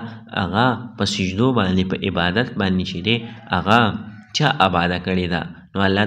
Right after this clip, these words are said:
تعالی ورته وایي چې هغه تا نه ده آباده کړې. هغه ستا اسلاف وو، هغه ستا بزرګ وو، هغه ستا باپ دادا،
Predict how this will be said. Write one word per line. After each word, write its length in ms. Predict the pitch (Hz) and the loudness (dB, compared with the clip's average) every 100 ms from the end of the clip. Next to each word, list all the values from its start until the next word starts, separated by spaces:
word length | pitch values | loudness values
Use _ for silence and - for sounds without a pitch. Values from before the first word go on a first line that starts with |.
| 104 | 2
تعالی 160 | 107 | 0
ورته 160 | 131 131 | 0 0
وایي 120 | 139 147 | -2 -2
چې 60 | 110 | -2
هغه 120 | 127 135 | -2 0
تا 80 | 135 135 | 0 2
نه 60 | 156 | 4
ده 100 | 143 | 4
آباده 260 | 107 101 95 92 | 4 2 0 -2
کړې. 200 | 87 87 - - 165 | -4 -4 -8 -10 -6
هغه 160 | 160 143 | -4 -2
ستا 120 | 180 - 101 | -2 -2 -4
اسلاف 460 | - 104 123 151 135 | -4 0 2 2 -2
وو، 100 | 95 - - | -4 -6 -6
هغه 140 | 123 151 151 | -2 -2 0
ستا 160 | 143 139 | 0 0
بزرګ 380 | 107 95 143 147 120 | 0 2 4 4 2
وو، 80 | 98 - - 135 | 0 -6 -6 -2
هغه 140 | 147 147 | -2 -2
ستا 160 | 143 120 110 | 0 2 4
باپ 180 | 131 - 107 | 2 0 2
دادا، 260 | 117 127 | 4 4